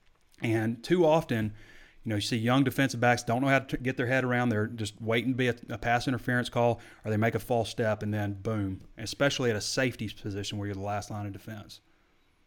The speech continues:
College football is the minor league for the N F L. Yeah,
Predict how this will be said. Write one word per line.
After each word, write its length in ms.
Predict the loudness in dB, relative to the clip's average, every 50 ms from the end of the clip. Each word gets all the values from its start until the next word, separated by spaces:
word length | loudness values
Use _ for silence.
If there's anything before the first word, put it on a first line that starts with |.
| _ _ _ _ _ _ _ _ _ _ _ _ _ _ _ _ _ _ _ _ _ _ _ _ _ 2
College 240 | 4 4 4 4
football 400 | 2 0 0 4 4 6 6 6
is 120 | 4 4 0
the 60 | 0
minor 340 | 0 2 2 2 2 2 2
league 260 | 2 2 0 0 -2
for 100 | -4 -4
the 140 | -2 -2 0
N 100 | 0 -2
F 160 | -2 -4 -4
L. 320 | -2 0 0 0 0 -2 -8
Yeah, 220 | -10 -8 -8 -8